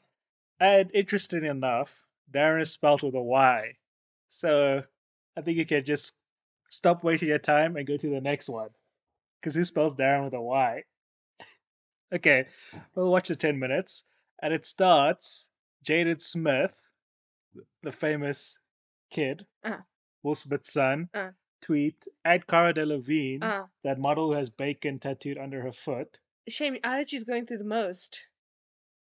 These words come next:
Speaker 2: Promise you.
Speaker 1: <laughs> Okay, well, what interesting combo. Well, we're gonna start the ten minutes and see how it goes. So the movie starts off with a, quite a cool hip-hop beat. We take it into the room.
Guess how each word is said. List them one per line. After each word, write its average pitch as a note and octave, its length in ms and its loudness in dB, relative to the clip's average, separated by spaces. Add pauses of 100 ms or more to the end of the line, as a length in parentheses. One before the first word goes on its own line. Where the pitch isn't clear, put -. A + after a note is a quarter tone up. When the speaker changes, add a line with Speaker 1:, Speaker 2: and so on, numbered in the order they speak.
(140)
Speaker 2:
Promise A3+ 320 -12
you. F3+ 240 -12 (200)
Speaker 1:
<laughs> - 340 -8
Okay, C3+ 280 0
well, D3+ 220 -2
what F3 240 2
interesting G3 420 0
combo. E3 580 4 (680)
Well, E3 280 2
we're D#3 100 0
gonna D3 180 -2
start - 260 0
the - 80 -12
ten D#3+ 220 -6
minutes D3+ 260 -8
and B2 140 -14
see C#3 100 -4
how C3+ 140 -2
it C3 100 -8
goes. C3 300 -4 (800)
So - 140 -12
the D3 80 -4
movie F3 260 -2
starts D#3 420 0
off C#3 220 -4
with C3 100 -8
a, C3 260 -6 (120)
quite E3+ 180 -2
a C#3+ 180 -2 (520)
cool E3+ 220 -2
hip-hop E3+ 520 0
beat. C#3+ 400 -4 (540)
We D3+ 100 -6
take D#3 220 0
it D#3 60 0
into D3+ 260 -4
the C#3+ 120 0
room. D3 520 -2